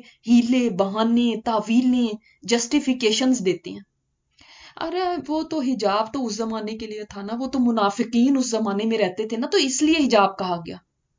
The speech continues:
आज तो सारे मुत्तकी, परहेजगार हैं, आज तो कोई मुनाफिक है ही नहीं, तो लिहाजा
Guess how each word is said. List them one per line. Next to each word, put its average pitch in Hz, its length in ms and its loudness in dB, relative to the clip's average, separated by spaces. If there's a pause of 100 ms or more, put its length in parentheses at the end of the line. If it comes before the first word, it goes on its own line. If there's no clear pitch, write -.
(300)
आज 220 260 -6
तो 254 260 -8 (240)
सारे 277 920 -6
मुत्तकी, 247 680 -8
परहेजगार 233 760 -10
हैं, 240 60 -8
आज 247 160 -6
तो 269 80 -10
कोई 254 120 -6
मुनाफिक 226 420 -6
है 196 80 -8
ही 208 100 -8
नहीं, 247 160 -6
तो 247 80 -12
लिहाजा 214 480 -6